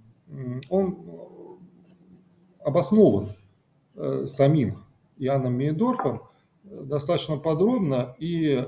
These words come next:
э, достаточно серьёзно, э, в его работе, которая строится на, э, предыдущей историографии зарубежной, на том же «Фрэнсисе Дворнике», э, в том числе.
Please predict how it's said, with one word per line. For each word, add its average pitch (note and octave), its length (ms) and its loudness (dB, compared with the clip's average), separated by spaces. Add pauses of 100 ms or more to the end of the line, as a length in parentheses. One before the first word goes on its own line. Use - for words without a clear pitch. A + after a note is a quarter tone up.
(260)
э, - 140 -10
достаточно C#3+ 560 -4
серьёзно, D#3+ 640 -2 (640)
э, - 40 -20
в A#2+ 720 0
его C3+ 240 0
работе, F3 840 0
которая D3+ 400 0
строится D3+ 680 -4
на, C#3+ 420 -2 (1400)
э, D#3+ 720 -6
предыдущей C3 460 -4
историографии C3+ 600 0
зарубежной, C#3 640 -2
на A#2+ 140 -4
том B2 180 -4
же A2+ 60 -4
«Фрэнсисе A2 380 -8
Дворнике», D#3 580 -2 (580)
э, D#2+ 320 -6
в - 60 -16
том A#2+ 160 -4
числе. - 380 -8